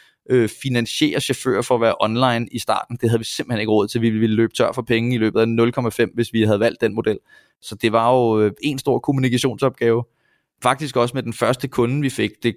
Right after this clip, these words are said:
det kommer jeg aldrig nogensinde til at glemme, for jeg kan huske hende, øh, kunden her, der bestiller en, øh, varevogn, øh, som er den aller, aller, aller første sådan rigtige kunde, vi har. Og, øh, og der sidder vi, øh,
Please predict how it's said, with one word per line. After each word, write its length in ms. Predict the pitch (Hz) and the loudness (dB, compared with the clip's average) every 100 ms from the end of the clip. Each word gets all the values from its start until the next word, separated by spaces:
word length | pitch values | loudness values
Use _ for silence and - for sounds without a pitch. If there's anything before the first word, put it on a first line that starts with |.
| - | -4
det 80 | - | -4
kommer 180 | 117 | -2
jeg 60 | 113 - | 0 0
aldrig 260 | 113 127 | 0 0
nogensinde 300 | 117 110 117 | -4 -4 -6
til 60 | 104 | -4
at 80 | 95 | -4
glemme, 280 | 101 107 117 | -4 -4 -2
for 80 | |
jeg 120 | 113 107 | 0 0
kan 80 | |
huske 240 | 120 123 - | 0 0 0
hende, 240 | 120 123 - - - _ - | -2 -4 -10 -20 -20 _ -2
øh, 120 | 113 | -2
kunden 320 | - 117 127 | 2 2 4
her, 160 | 139 113 | 2 2
der 100 | 110 | 0
bestiller 480 | 104 107 143 139 135 | -2 -2 0 2 0
en, 340 | 123 113 104 | -2 -4 -2
øh, 180 | 98 92 | -2 -2
varevogn, 400 | 104 117 170 143 _ - | 0 0 0 -4 _ -2
øh, 280 | 113 104 95 | 2 2 0
som 120 | 110 | -4
er 40 | |
den 100 | 104 - | -6 -4
aller, 240 | 180 165 - | -2 -2 0
aller, 200 | 156 123 | 0 0
aller 180 | 135 139 | 0 -2
første 360 | - 120 - | 0 -2 -2
sådan 260 | 143 131 113 | -6 -6 -4
rigtige 360 | 120 - 143 123 | -4 -2 -6 -2
kunde, 320 | 120 117 139 | 0 0 0
vi 60 | |
har. 280 | 117 113 - _ _ _ _ | 0 -2 -4 _ _ _ _
Og, 240 | 110 110 107 | 0 4 4
øh, 140 | 107 | 2
og 100 | 110 | 0
der 80 | 127 | -4
sidder 300 | - 151 135 | 0 0 2
vi, 240 | 131 123 | 2 2
øh, 300 | 113 107 101 | 4 4 4